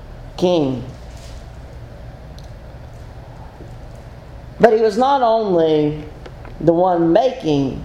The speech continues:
the sacrifice on behalf of the people, as Aaron did, and as others did after him.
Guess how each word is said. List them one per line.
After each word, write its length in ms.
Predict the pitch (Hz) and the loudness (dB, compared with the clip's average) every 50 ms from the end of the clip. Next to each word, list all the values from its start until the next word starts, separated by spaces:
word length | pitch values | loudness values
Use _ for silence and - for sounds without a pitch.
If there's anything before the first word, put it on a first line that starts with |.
| - - - - - | -12 -16 -16 -14 -2
the 100 | - 156 | 0 0
sacrifice 1160 | 151 - - 165 165 156 - 151 147 - - 156 151 147 147 143 131 - - - - - - - - - - - - - - - - - - | 4 6 4 4 4 2 -2 -6 0 2 4 4 6 4 4 2 0 -2 -6 -10 -12 -12 -14 -16 -16 -16 -18 -16 -16 -16 -16 -16 -6 0 2
on 180 | 151 160 170 | 2 4 4
behalf 380 | 160 151 165 165 160 156 151 - | 2 2 2 2 2 2 0 -2
of 120 | 139 131 | -4 -4
the 80 | 135 123 | -4 -6
people, 540 | - - 165 160 135 - - - 104 - - - - - - - - - - - - - - - - - - - | 2 2 2 2 2 -2 -6 -8 -8 -8 -8 -12 -14 -16 -16 -16 -16 -16 -16 -16 -16 -16 -16 -16 -16 -16 -8 0
as 280 | - 139 147 139 - 156 | 2 2 2 2 0 2
Aaron 600 | - - 170 175 165 156 147 135 135 120 120 123 - - - - | 4 6 6 6 6 4 2 0 -2 -4 -6 -8 -10 -10 -2 2
did, 300 | 143 147 135 123 117 123 - - - - - - - - - - - - - - - - - - - - - | 2 2 2 2 -2 -4 -8 -12 -14 -16 -16 -16 -16 -16 -16 -16 -16 -16 -16 -18 -18 -18 -16 -16 -16 -6 -2
and 100 | - 143 | 2 4
as 180 | 147 143 139 143 | 4 4 4 4
others 400 | 160 170 160 156 147 143 131 - | 4 4 4 0 -2 -2 -2 2
did 380 | - 151 147 143 139 135 - - - - - - - - - - - - - | 2 4 4 4 4 2 0 -6 -12 -14 -14 -16 -16 -16 -16 -14 -10 0 2
after 420 | 143 160 165 160 - - 147 143 | 4 4 4 2 0 0 2 2
him. 460 | 139 135 135 127 120 110 107 113 139 | 4 4 4 4 2 0 -2 -4 -6